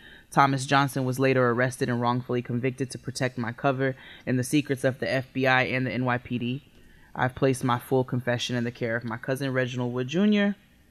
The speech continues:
And then that's when I told you he requested that this be released after he passes.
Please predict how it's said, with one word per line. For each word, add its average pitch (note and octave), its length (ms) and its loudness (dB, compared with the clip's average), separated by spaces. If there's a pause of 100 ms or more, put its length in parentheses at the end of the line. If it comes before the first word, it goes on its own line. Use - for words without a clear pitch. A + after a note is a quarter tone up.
(300)
And B2+ 120 -2
then B2 120 0
that's A#2+ 240 -6
when A#2 100 -6
I A#2 80 -6
told A#2+ 260 -2
you A#2 120 -8
he A#2 180 -6
requested A#2 520 -6
that A#2+ 140 -6
this B2 160 -8
be B2 160 -4
released A#2 400 -4
after A#2+ 280 -6
he A#2 160 -8
passes. A#2+ 760 -4